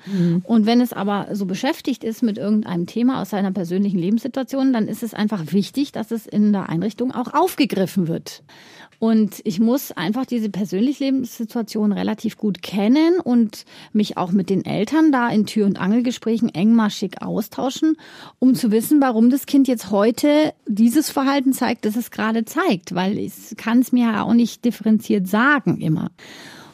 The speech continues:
Speaker 2: Und der zweite Aspekt ist die situativen Einflüsse, die einfach den Tag über auf das Kind einwirken. Also das kann sein, das Wetter. Jeder pädagogische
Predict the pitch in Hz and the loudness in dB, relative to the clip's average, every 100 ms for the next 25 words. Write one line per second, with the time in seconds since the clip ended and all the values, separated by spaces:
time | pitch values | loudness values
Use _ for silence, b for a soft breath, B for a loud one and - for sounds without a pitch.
0 | B 240 233 220 - 196 185 277 440 277 | B 2 2 2 -2 -2 2 2 0 -2
1 | 190 - - 233 - - 214 233 - - | -2 -4 -2 -4 -4 -4 -2 -2 -4 -16
2 | _ _ 233 214 254 262 233 247 254 262 | _ _ 2 2 2 0 0 2 2 2
3 | - 214 254 247 - 240 220 - 214 254 | 2 2 2 -2 -2 -2 -2 -2 -2 -2
4 | 220 214 214 185 196 202 214 202 190 - | -2 -2 -2 -4 -4 -2 -2 0 -2 -8
5 | - 202 180 175 170 156 160 165 160 - | -4 -4 -2 -2 -2 -2 -6 -8 -8 -8
6 | 147 B B B B 196 208 208 220 - | -12 B B B B -2 0 0 -2 -4
7 | 240 226 214 196 185 214 202 202 - 165 | 0 2 2 0 2 2 2 -2 -4 -4
8 | 170 160 - - 190 185 _ 196 220 277 | -4 -4 -6 -12 -14 -20 _ 0 2 2
9 | 294 277 - 220 190 196 208 - 202 | 2 -2 -2 -2 -2 -4 -4 -4 -4